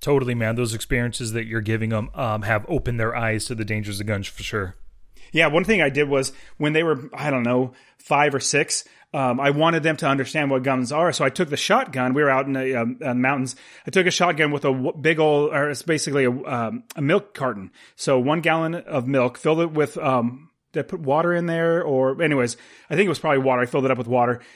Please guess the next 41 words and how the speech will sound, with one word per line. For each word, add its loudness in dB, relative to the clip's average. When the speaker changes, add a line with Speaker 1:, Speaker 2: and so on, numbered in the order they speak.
Speaker 2:
set 4
it 4
out 4
there, 4
and -2
took 0
my 0
shotgun 0
and -2
blew 6
it 4
up. 2
So -6
you 0
can, -2
number 2
one, 4
feel 0
the -2
power 2
and, -2
and -2
see 0
it 0
and 0
exploding. 2
Plus, -2
you -2
also 2
hear 2
it. -8
Like, -2
it's -4
not 0
just -4
like -2
on -2
the -4
movie. 0
It's -2
like -2